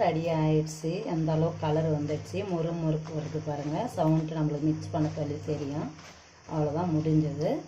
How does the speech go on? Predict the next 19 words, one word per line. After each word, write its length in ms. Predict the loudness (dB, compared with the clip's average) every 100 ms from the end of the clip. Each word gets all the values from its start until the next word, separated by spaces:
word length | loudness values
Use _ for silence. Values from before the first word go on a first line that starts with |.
| -14 -20 -8
நம்ம 140 | -4 0 2
வந்து 160 | 2 2 2
ஒரு 100 | 0
பிளேட்ல 420 | 0 0 0 0 -2
மாத்தி 300 | 0 -2 -4 -4
வச்சுக்கலாம். 540 | -6 -10 -10 -6 -4 -6 -8 -12 -12 -12 -12 -12 -14 -16 -20 -20 -20 -20 -20 -16 -12 -12 -12 -6
இந்த 100 | 0 2
அளவுக்கு 280 | 2 2 0
நீங்க 160 | 0 0 0
போட்டு 240 | -2 -2 -4
எடுத்தீங்கன்னா 420 | -2 -4 -4 -2 0
ரொம்ப 200 | 2 2 2
ரொம்ப 140 | 2 0
குழந்தைங்க 460 | 0 2 4 4 2 0
விரும்பி 280 | 0 -2 -4 -4
சாப்பிடுவாங்க. 540 | -4 -4 -4 -4 -4 -4 -4 -8 -12 -14 -8
அவங்களுக்கு 500 | -2 0 0 -2 0 2
ரொம்ப 260 | 4 2 0
பிடிக்கும். 540 | 0 0 0 -2 -2